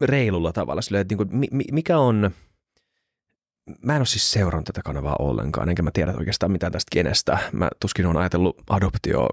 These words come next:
kauhean syvällisesti ennen tätä jaksoa itse asiassa, en, niin, ähm, mihin ne argumentit perustuu? Ö, onks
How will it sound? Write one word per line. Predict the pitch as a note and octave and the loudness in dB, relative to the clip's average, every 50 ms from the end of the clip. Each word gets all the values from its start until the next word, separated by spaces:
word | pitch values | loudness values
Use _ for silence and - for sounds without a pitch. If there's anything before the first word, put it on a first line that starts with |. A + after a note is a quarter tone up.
| - - | -2 -2
kauhean | - E2 E2+ E2+ D#2 - - - - - | -2 0 0 0 0 0 -2 -4 -6 -6
syvällisesti | - - - C2+ A1+ - - A2 G#2 G#2+ - - C#2+ - - - - - _ - | -4 -2 0 0 0 0 0 0 0 -2 -2 -2 -2 -4 -4 -8 -20 -20 _ -2
ennen | - F2 D#2+ D2+ | 0 0 0 0
tätä | - - - E2+ | 0 0 2 2
jaksoa | E2+ E2+ - - - - C2+ - - | 2 2 0 0 -2 -2 -2 -2 -2
itse | - - - - | -4 -4 -4 -2
asiassa, | - - - - - - D#2 - | -2 0 0 0 2 2 2 0
en, | - G#2+ - - - - - - - - - - - | 0 -2 -6 -8 -14 -12 -10 -10 -12 -12 -4 0 2
niin, | F#2 F2+ E2 - - _ _ - _ _ _ _ _ - G#2 | 4 4 4 0 -2 _ _ -20 _ _ _ _ _ -2 0
ähm, | G2+ F#2 F2 - - - - - _ - - - - - _ - | 2 2 2 0 -2 -6 -10 -20 _ -14 -14 -14 -14 -8 _ 2
mihin | B2 C#3 D#3 F#3 F3 C#3 | 2 4 4 4 4 4
ne | A#2 | 4
argumentit | C#2+ G2 F#2+ F2+ E2+ D#2+ D#2+ C#2+ D2 D2+ - - | 2 2 2 0 0 0 -2 0 -2 -4 -6 -2
perustuu? | - A#1+ C2+ C#2+ - - - - - - G1+ - - - - - - - | -2 0 0 0 -2 -2 -4 -2 -2 0 0 0 -2 -4 -8 -10 -4 -2
Ö, | F2 F2 F#2 | 0 0 0
onks | F#2 - - - _ _ - - - - | 0 0 -2 -6 _ _ -14 -14 -14 -14